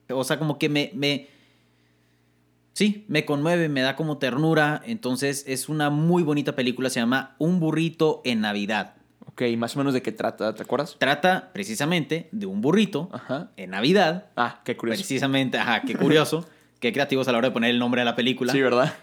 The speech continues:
Speaker 1: Pero sí, trata sobre este burrito que se llama Pequeño.
Speaker 2: Ok.
Speaker 1: Que vive
Speaker 2: Ah, me suena, me suena.
Speaker 1: Sí, que vive con, pues, con su, su familia, pues, en la granja, ¿no? Vive con un niño, el, el niño vive con su
Speaker 2: Con sus
Speaker 1: papá.
Speaker 2: dueños.
Speaker 1: Exactamente, con sus
Speaker 2: Ok.
Speaker 1: dueños.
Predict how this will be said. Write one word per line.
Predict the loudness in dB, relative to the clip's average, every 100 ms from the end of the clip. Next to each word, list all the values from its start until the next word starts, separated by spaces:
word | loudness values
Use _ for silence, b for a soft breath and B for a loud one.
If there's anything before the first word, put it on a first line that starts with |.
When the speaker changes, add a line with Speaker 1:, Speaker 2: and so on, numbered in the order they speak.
| _
Speaker 1:
Pero | 0 2
sí, | 2 0
trata | 0 0 0
sobre | 0
este | 0 0
burrito | 0 0 -2 -4 -4
que | -4
se | -2
llama | 0 -2
Pequeño. | -4 0 0 0 -4 -8 _ -10
Speaker 2:
Ok. | 0 0 0 -8 _ -2
Speaker 1:
Que | 0
vive | 2 2 4
Speaker 2:
Ah, | 4
me | 2
suena, | 0 -2 -2
me | -4
suena. | -4 -6
Speaker 1:
Sí, | -2 0 0 -2 _
que | -2 0
vive | 2 2 0
con, | 0 0 2 0 -2 -4 -6
pues, | -6 -6
con | -4 -4 -4 -6 _ _ -20
su, | -8 -6 -6 -8 -10
su | -12
familia, | -8 -2 0 -2 -4
pues, | -16
en | -12
la | -2
granja, | 0 0 -2
¿no? | -2 -2
Vive | -2
con | -4 -4
un | -2
niño, | 0 0 0 0 -2
el, | -4 -8
el | -12 -8
niño | -4 -2 -4 -6 -6
vive | -4 -4
con | -2
su |
Speaker 2:
Con | 0
sus | 2
Speaker 1:
papá. | 4 4
Speaker 2:
dueños. | 4 0 -6 b b b
Speaker 1:
Exactamente, | 0 0 2 2 0 -6 -8
con | -2
sus | 2
Speaker 2:
Ok. |
Speaker 1:
dueños. | 2 0 -4